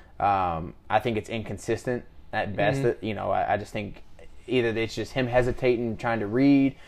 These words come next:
Speaker 1: or, um, you know, maybe he's just not comfortable with going to do, make that tackle or going to chase somebody down in that sense. Um, but I think he's a high floor kinda guy. I think you draft him, and I think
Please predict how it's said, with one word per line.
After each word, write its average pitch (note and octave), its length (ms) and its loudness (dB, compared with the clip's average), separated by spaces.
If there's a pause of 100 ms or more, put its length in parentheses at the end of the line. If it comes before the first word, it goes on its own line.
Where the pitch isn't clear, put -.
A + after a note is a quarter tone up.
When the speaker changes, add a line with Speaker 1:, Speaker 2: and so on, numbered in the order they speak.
(260)
Speaker 1:
or, G#2 600 4
um, F#2 540 -4
you G#2+ 100 -6
know, G2 120 -6
maybe G#2 280 -2
he's G#2 160 -4
just G#2 200 -10
not G#2 200 -4
comfortable G#2+ 520 -2
with G#2+ 200 -6
going G#2+ 220 -4
to G#2 80 -4
do, G#2 440 -4 (120)
make G#2+ 220 -4
that G#2+ 180 0
tackle A2 400 6
or G#2+ 120 2
going G#2+ 200 -2
to G2 60 -2
chase G#2+ 240 -4
somebody A2 280 -4
down G#2 260 -4
in A2 60 -4
that A2+ 180 -2
sense. C3 400 -2 (460)
Um, G2 380 8
but A#2+ 140 10
I C#3 100 12
think E3+ 160 6
he's D3+ 160 8
a B2 60 12
high B2+ 240 12
floor B2+ 280 8
kinda G#2 220 2
guy. G2 160 8
I A2 40 8
think A#2+ 200 0
you B2 80 -2
draft A#2+ 420 8
him, C3 280 2
and A2+ 80 0
I A2 80 2
think A#2 340 -4